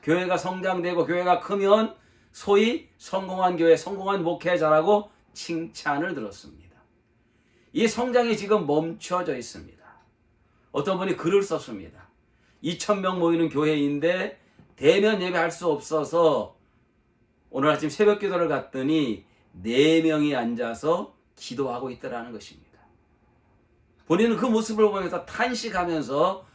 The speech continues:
울다가 교회를 나왔다라는 것입니다.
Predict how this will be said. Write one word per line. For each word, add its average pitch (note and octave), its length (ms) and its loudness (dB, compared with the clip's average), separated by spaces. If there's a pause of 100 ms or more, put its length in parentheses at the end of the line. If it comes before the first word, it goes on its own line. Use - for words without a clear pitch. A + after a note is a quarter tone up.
(100)
울다가 D3+ 800 0 (400)
교회를 B2+ 460 -4
나왔다라는 G#2 640 -10
것입니다. - 340 -20